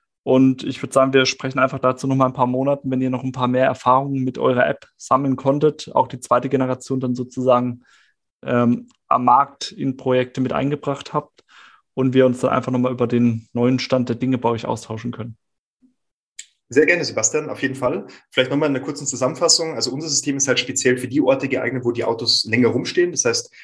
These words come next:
Speaker 2: klassischer Fall ist ein Flottenbetreiber, Arbeitgeber, aber auch die private Wohnungswirtschaft. Und wenn dort quasi Bedarf besteht oder wenn,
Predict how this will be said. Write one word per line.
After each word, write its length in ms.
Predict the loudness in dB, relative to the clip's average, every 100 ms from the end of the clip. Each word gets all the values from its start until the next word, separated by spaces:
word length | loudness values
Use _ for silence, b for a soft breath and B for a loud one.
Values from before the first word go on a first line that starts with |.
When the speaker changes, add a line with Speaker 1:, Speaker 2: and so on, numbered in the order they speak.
| B -6
Speaker 2:
klassischer 340 | -2 0 -2 -8 _ _
Fall 120 | 2 2
ist 100 | 2
ein 60 |
Flottenbetreiber, 640 | 0 0 0 -2 -2 -2 0
Arbeitgeber, 680 | 0 0 0 0 0 -2 -2
aber 180 | 0 2
auch 100 | 0
die 100 | -4
private 340 | 0 0 -2
Wohnungswirtschaft. 640 | -6 -6 -2 0 0 -6 -6
Und 100 | -4
wenn 120 | 2
dort 200 | 2 2
quasi 200 | -4 -2
Bedarf 320 | 2 2 2
besteht 340 | 0 2 2
oder 180 | 2 0
wenn, 280 | 0 -6 -8